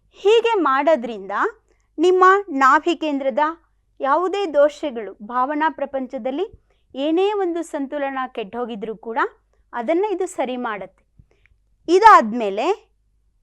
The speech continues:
ಇನ್ನೊಂದೇನಂದ್ರೆ ನಿಮ್ಮ ಸ್ಪೈನಲ್ ಕಾರ್ಡ್,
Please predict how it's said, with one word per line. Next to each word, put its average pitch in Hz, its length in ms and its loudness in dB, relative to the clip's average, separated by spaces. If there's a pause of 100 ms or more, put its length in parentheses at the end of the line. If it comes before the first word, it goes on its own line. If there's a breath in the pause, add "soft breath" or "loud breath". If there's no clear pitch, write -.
ಇನ್ನೊಂದೇನಂದ್ರೆ 339 1040 2
ನಿಮ್ಮ 392 360 2
ಸ್ಪೈನಲ್ 339 760 4
ಕಾರ್ಡ್, 214 460 4